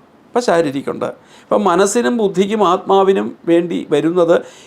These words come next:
ഇത്തരത്തിലുള്ള ആശയപരമായ കാര്യങ്ങളാണ്. അപ്പം അങ്ങനെ ബൗദ്ധിക വിഭാഗത്തിൻ്റെ എ-, എവല്യൂഷൻ, ഞാൻ പറഞ്ഞല്ലോ, റെവല്യൂഷൻ അല്ല, എവല്യൂഷൻ. അടുത്ത സ്റ്റെപ്പ്,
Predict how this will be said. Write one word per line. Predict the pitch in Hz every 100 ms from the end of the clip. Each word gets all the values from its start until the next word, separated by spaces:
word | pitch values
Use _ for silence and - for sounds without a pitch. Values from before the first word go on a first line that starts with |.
| -
ഇത്തരത്തിലുള്ള | 165 202 202 196 190 202
ആശയപരമായ | 170 170 175 214 185 170 156
കാര്യങ്ങളാണ്. | 127 117 - - - - _ _ _ - - - -
അപ്പം | 277 339 -
അങ്ങനെ | 156 262 349 381 359 311
ബൗദ്ധിക | 170 208 254 - 311 339
വിഭാഗത്തിൻ്റെ | 277 185 202 226 233 233 233 226
എ-, | 254 180 180 -
എവല്യൂഷൻ, | 170 165 139 117 - - - - _ -
ഞാൻ | 170 185
പറഞ്ഞല്ലോ, | 175 196 190 110 - - - -
റെവല്യൂഷൻ | 147 175 175 165 -
അല്ല, | 143 156
എവല്യൂഷൻ. | 131 104 - 127 -
അടുത്ത | 226 226
സ്റ്റെപ്പ്, | - - - -